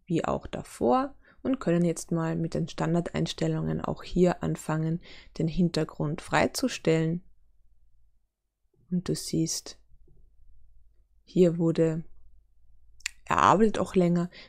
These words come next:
weil alle Farbinformationen bleiben erhalten, so wie sie auch, ähm, sind,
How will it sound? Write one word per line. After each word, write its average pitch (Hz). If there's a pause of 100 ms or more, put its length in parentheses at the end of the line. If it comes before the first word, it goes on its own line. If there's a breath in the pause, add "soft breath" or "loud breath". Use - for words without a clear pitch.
weil -
alle 185
Farbinformationen 165
bleiben 151
erhalten, 156 (320 loud breath)
so 170
wie 170
sie 160
auch, 156 (680)
ähm, 165 (320)
sind, 269